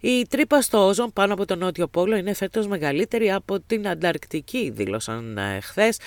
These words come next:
οι επιστήμονες της Υπηρεσίας Παρακολούθησης Ατμόσφαιρας Κοπέρνικους. Η τρύπα του όζοντος είναι τώρα μεγαλύτερη κατά εβδομήντα πέντε τοις εκατό. Ένας άνδρας από την Αδελαΐδα που επιτέθηκε σεξουαλικά σε παιδιά στην Καμπότζη καταδικάστηκε σε οκτώ χρόνια φυλάκιση.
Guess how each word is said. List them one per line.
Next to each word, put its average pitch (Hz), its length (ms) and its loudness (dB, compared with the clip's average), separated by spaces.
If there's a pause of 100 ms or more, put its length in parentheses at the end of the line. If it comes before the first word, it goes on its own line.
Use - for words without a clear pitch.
(160)
οι 240 120 0
επιστήμονες 226 640 0
της - 180 -4
Υπηρεσίας 165 500 -2
Παρακολούθησης 170 760 -4
Ατμόσφαιρας 190 640 -2
Κοπέρνικους. - 680 -6 (380)
Η 151 100 -4
τρύπα 135 300 -2
του 131 120 -4
όζοντος 185 440 0
είναι 156 140 -6
τώρα 151 200 -4
μεγαλύτερη 156 680 0
κατά - 260 -6
εβδομήντα 120 580 -4
πέντε 170 280 -2
τοις 170 240 -4
εκατό. - 400 -6 (960)
Ένας 269 300 4
άνδρας 247 360 6
από 233 200 4
την 226 160 0
Αδελαΐδα 196 520 4
που - 80 -2
επιτέθηκε 147 540 -2
σεξουαλικά 147 600 -4
σε 120 140 -8
παιδιά 131 260 -4
στην 127 140 -8
Καμπότζη 175 420 0
καταδικάστηκε 151 840 -2
σε - 120 -2
οκτώ 175 300 -2
χρόνια 185 260 -2
φυλάκιση. 92 600 -6